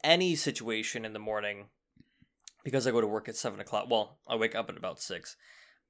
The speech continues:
I can't eat breakfast at all for the first, like, three hours of being awake. Um,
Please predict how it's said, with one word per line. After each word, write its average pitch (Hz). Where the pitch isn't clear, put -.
I 131
can't 135
eat 107
breakfast 117
at 110
all 107
for -
the 107
first, 101
like, 95
three 120
hours 107
of 104
being 104
awake. 95
Um, 92